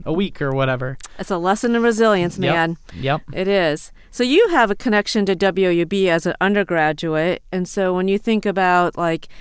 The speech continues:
Speaker 2: this podcast and this radio show being able to, um,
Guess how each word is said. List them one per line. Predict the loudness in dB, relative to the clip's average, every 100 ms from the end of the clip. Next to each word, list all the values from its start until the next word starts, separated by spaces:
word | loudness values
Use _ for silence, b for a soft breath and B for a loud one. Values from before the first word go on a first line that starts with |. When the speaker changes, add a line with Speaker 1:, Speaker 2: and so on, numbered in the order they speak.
| b 0
Speaker 2:
this | 0 0
podcast | -4 -2 -2 -2 -2 0 -2 -4
and | -4
this | -4 -4
radio | -2 0 0
show | -2 -4 -2 -2
being | -2 -2
able | -4 -4 -4
to, | -4 -2 -2 -2 B B B B
um, | -6 -4 -6 -10